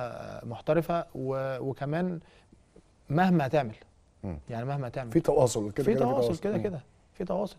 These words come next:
Speaker 1: وبعدين ال-، انت عارف حضرتك ال-، التليفون دلوقتي يعني في ايد كل واحد دلوقتي، كان احنا عاملين كده كلنا دلوقتي.
Speaker 2: مم.
Speaker 1: فالموضوع صعب جدًا تاخده منهم، بس يعني، آه، محمد، آه، صلاح اتكلم كتير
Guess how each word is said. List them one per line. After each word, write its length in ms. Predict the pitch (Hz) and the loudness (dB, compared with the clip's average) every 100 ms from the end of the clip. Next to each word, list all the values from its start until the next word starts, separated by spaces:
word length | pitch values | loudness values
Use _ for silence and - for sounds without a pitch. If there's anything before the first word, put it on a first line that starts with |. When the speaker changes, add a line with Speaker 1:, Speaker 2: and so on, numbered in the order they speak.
| - | -10
Speaker 1:
وبعدين 440 | 139 139 139 185 190 | -2 2 2 2 0
ال-، 260 | 143 135 | -2 -4
انت 160 | 135 131 | -6 -2
عارف 120 | 160 | 0
حضرتك 260 | 156 160 156 | 0 0 0
ال-، 160 | 131 | -4
التليفون 440 | 117 - 117 151 156 | -6 -6 -4 -2 0
دلوقتي 380 | 131 147 143 120 | 0 -2 -2 -8
يعني 280 | 104 104 98 - - _ | -8 -12 -14 -18 -20 _
في 100 | - | -4
ايد 120 | 151 151 | -2 0
كل 200 | 160 151 | 0 2
واحد 180 | 143 | 0
دلوقتي، 240 | 131 139 127 | -4 -6 -4
كان 200 | 123 127 | -4 -4
احنا 160 | 117 123 | -2 -2
عاملين 180 | 127 | 0
كده 180 | 147 151 | 0 -2
كلنا 340 | 131 123 135 120 | -4 -4 -6 -8
دلوقتي. 220 | 127 - _ _ - | -12 -18 _ _ -10
Speaker 2:
مم. 120 | 92 | -8
Speaker 1:
فالموضوع 640 | 80 123 117 117 120 123 170 | -6 -4 -4 -4 -2 0 2
صعب 240 | 180 175 | 2 2
جدًا 200 | 170 170 | 2 2
تاخده 280 | 156 165 143 | 0 -2 -2
منهم، 280 | 131 151 196 - - - - - | -4 -6 -8 -14 -20 -20 -18 2
بس 340 | 139 165 - | 6 6 4
يعني، 600 | 127 113 120 117 110 113 - - - _ - | 0 0 0 -2 -2 -4 -8 -12 -16 _ -10
آه، 160 | 120 117 | -8 -6
محمد، 520 | 117 147 151 117 120 | -4 0 0 -2 -8
آه، 340 | 120 117 113 | -10 -12 -14
صلاح 260 | 120 131 123 | -6 -4 -2
اتكلم 380 | - 143 143 120 | -2 -2 -2 -4
كتير 420 | - 147 139 | -2 0 0